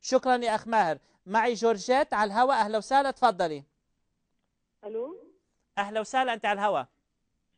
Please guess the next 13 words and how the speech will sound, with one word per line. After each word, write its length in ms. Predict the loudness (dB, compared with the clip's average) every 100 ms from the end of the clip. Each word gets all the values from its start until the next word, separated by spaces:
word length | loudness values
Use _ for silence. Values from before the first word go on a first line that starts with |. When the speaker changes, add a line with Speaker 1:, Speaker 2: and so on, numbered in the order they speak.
| -14
Speaker 2:
سلام 260 | -12 -10
ونعمة 500 | -10 -12 -12 -16 -16
أخ 60 | -20 -20
إسماعيل. 640 | -18 -16 -14 -12 -14 -14 -20 _ _
Speaker 1:
سلام 460 | -8 -2 -2 -2
ونعمة 360 | -4 -4 -4 -4
لإلك 380 | -4 -4 -6 -2
أيضا 240 | -2 -2
يا 180 | -2 -4
أختي. 260 | -8 -16 -20 _ _ _ _ _ _
Speaker 2:
الله 220 | -14 -12
يحفظك. 560 | -14 -16 -16 -14 -14 -16 _ _
آه، 300 | -18 -16 -16